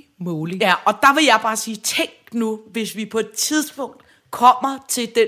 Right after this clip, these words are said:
Speaker 2: situation, at vi skal ringe
Speaker 1: Og sige,
Speaker 2: treogtredive fjorten fjorten otteogfyrre og sige,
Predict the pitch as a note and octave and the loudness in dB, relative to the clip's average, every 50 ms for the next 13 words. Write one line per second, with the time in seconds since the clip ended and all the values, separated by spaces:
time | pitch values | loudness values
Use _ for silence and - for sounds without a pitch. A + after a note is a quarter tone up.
0 | - - - A3 A3+ G#3+ - - A3 - - - _ _ _ - - _ _ _ | 0 -2 -10 -8 -8 -8 -6 -4 -6 -6 -8 -10 _ _ _ -20 -20 _ _ _
1 | _ _ - A#3 A3 G#3+ F#3+ G#3+ G3+ - - G#3+ F#3+ F3+ F3 F3 F3 F3+ G3+ A#3 | _ _ -2 0 0 0 0 -2 -4 -4 -4 -2 0 2 2 2 2 0 -2 -4
2 | B3 A3+ - _ _ _ _ _ _ _ _ _ _ _ _ _ - F3+ - - | -6 -8 -14 _ _ _ _ _ _ _ _ _ _ _ _ _ -6 0 2 4
3 | D4 - - - F#3 - - E3+ E3+ F3 F#3+ G#3 A3 G#3 - - F#3 F#3+ F#3+ G3 | 4 4 4 2 0 0 0 0 0 0 -2 -2 -6 -8 -6 -2 0 2 2 0
4 | A3 A3+ - G#3 G3+ G3+ G#3 A3 G#3+ F#3 F3+ F#3 G3+ F3+ E3 E3+ D#3+ E3 F#3 - | -2 -4 -4 -2 0 0 0 0 0 0 0 0 0 -2 -4 -4 -2 -2 -2 -4
5 | A3 - - F#3+ F3 D#3+ | -4 -6 -6 -8 -8 -10